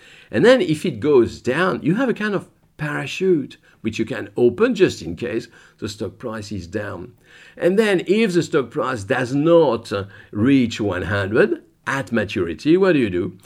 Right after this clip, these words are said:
You don't convert, you ask for the repayment of the nominal.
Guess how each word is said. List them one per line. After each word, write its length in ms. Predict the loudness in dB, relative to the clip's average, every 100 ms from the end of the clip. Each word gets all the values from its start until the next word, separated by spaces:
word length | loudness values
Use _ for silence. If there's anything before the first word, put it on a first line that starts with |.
| -20 _
You 120 | 0
don't 160 | 2 2
convert, 560 | -2 -4 -4 -4 -4
you 100 | -2
ask 280 | -2 -4 -6
for 100 | -6
the 100 | -2
repayment 720 | -2 -4 -4 -2 0 -2 -6 -12
of 200 | -10 -6
the 300 | -2 -2 -2 -6
nominal. 720 | -8 -2 -2 0 -2 -4 -8